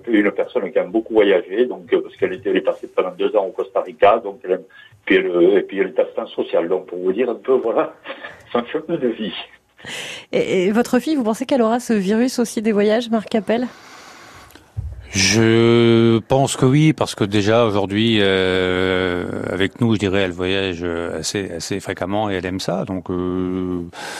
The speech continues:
Speaker 3: puis j'ai envie de dire que, bon, égoïstement, on a envie de la, de la, euh, faire avancer dans ce sens-là. Bon, après, à un moment donné, ça sera évidemment son choix, hein, mais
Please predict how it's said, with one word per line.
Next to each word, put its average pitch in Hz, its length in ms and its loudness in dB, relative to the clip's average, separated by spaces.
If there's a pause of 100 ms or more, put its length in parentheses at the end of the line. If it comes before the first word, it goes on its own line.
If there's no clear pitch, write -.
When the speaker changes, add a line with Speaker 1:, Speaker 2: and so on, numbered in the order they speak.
(280)
Speaker 3:
puis - 120 -14
j'ai 85 140 -8
envie 87 260 -4
de 87 60 -10
dire 95 220 -6
que, 92 180 -4
bon, 87 260 -6
égoïstement, 90 640 -4
on 90 80 -4
a 87 40 -6
envie 87 260 -4
de 90 100 -8
la, 85 380 -4
de 85 60 -8
la, 82 280 -4 (160)
euh, 87 300 -6
faire 87 200 -4
avancer 92 340 -4
dans 90 100 -4
ce - 80 -8
sens-là. 147 340 -2
Bon, 95 160 -4
après, 92 240 -4
à 90 40 -4
un 87 40 -8
moment 87 220 -6
donné, 92 200 -4
ça 85 160 -10
sera 92 180 -6
évidemment 92 340 -4
son 104 160 -6
choix, 135 320 0
hein, 139 180 -4
mais 90 360 -4